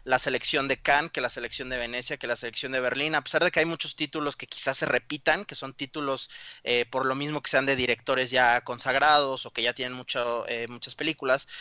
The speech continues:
pero hay otros donde dices tú, "Ah, pues, eh, el tipo de películas que va a Berlín tiene su propia categoría, tiene su propio público", y también eso es importante destacar, ¿no? Porque en-, entonces tu película no va a funcionar para cualquier festival.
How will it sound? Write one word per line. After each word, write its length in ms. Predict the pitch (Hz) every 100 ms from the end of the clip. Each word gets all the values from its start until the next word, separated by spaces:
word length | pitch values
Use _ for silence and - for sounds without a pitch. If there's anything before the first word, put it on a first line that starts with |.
| - - - -
pero 380 | 143 139 135
hay 180 | 139 151
otros 300 | 165 170 160
donde 300 | 147 135 131
dices 320 | 135 135 151
tú, 160 | - 156
"Ah, 280 | 156 180 185
pues, 260 | 151 139 -
eh, 180 | 156 165 -
el 180 | 143 143
tipo 220 | 170 202
de 60 | 196
películas 420 | 151 151 170 156
que 80 | 143
va 80 | 135
a 40 |
Berlín 540 | 147 139 139 151 180 - - - - _
tiene 340 | - 160 165 185
su 160 | -
propia 320 | 139 151 165 160
categoría, 480 | 135 - 131 139 143
tiene 260 | - 156 170
su 140 | 139
propio 300 | 135 143 147
público", 580 | 151 147 151 165 170 - -
y 140 | 151
también 440 | 139 147 139 147 170
eso 140 | 170
es 60 | 165
importante 420 | 151 131 131 139
destacar, 460 | 147 - 135 175 131
¿no? 160 | 131 143
Porque 260 | 123 -
en-, 160 | 120 117 - - -
entonces 340 | 143 170 196
tu 140 | - -
película 420 | 139 147 156 175
no 160 | 147 143
va 80 | 139
a 20 |
funcionar 560 | - 131 - 127 131 -
para 180 | 120 -
cualquier 300 | 113 - 117
festival. 460 | 120 - 120 160